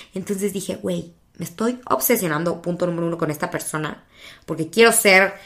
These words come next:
o quiero tener su físico", el cual no, pues no, no vamos a lograr. Esta persona es más alta, eh, su cuerpo, su complexión es diferente a la mía, entonces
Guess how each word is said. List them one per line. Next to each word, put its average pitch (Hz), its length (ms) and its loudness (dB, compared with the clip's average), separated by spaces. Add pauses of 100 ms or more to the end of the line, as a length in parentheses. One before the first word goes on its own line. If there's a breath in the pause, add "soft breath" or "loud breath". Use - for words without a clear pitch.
(280 loud breath)
o 190 180 -4
quiero 208 240 6
tener 175 180 0
su 180 120 -4
físico", 180 420 -4
el 175 100 0
cual 175 280 2
no, 202 260 0
pues 202 160 -2
no, 294 240 0
no 254 100 0
vamos 262 240 0
a 311 40 -2
lograr. 208 520 0
Esta 185 440 2
persona 233 240 -4
es 233 60 -6
más 240 200 -2
alta, 233 540 4 (580 loud breath)
eh, 180 560 2
su 175 680 -4 (200)
cuerpo, 202 460 0
su 214 100 -4
complexión 190 1040 -4
es - 260 -10
diferente 175 520 -4
a - 40 -6
la - 80 -6
mía, 180 280 -4
entonces 190 640 -6